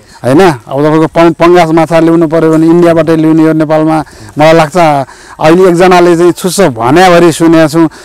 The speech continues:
यो सिरामा चाहिँ पङ्गासको तयारी छ रे भन्ने, नत्र चाहिँ नेपालमा छैन।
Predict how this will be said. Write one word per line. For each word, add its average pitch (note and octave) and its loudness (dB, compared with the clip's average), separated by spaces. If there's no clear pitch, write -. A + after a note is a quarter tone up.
यो D3 0
सिरामा F3 2
चाहिँ E3 -2
पङ्गासको D#3+ -2
तयारी D#3 0
छ - -4
रे E3+ 2
भन्ने, D3 0
नत्र D#3 0
चाहिँ D#3+ 2
नेपालमा D#3+ 2
छैन। E3 0